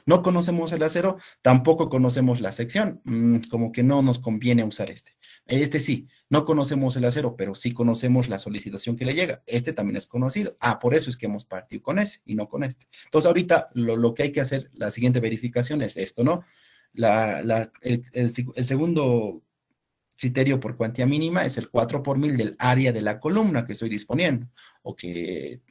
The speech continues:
sí, que dispongo, o que de dato me dan, ¿no? En todo caso, eso les sale doce punto once, que es menor a los catorce. Entonces, está por demás bien este valor. Ujú,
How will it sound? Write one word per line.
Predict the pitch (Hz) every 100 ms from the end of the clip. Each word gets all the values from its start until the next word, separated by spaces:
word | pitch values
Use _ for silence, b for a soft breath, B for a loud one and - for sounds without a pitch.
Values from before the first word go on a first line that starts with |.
| _
sí, | - 147
que | 113
dispongo, | 113 - 160 185 156
o | 113 101
que | 101
de | 104 107
dato | 117 123
me | 110 117
dan, | 160 120
¿no? | 131
En | - - - - - _
todo | 185 180
caso, | 175 160 156
eso | 135 117
les | 101
sale | - 117 123
doce | 104 104 -
punto | - 95 117
once, | 135 131 -
que | -
es | 98
menor | 120 123 151
a | 120
los | 98
catorce. | - 95 92 87
Entonces, | 110 143 147 -
está | 104 - 101
por | 101 104
demás | 107 110 123 123 -
bien | 123 113
este | - 80
valor. | - - _ _ _ _ _ _ _ _ _ _ _ _ - _ _ _ -
Ujú, | 92 156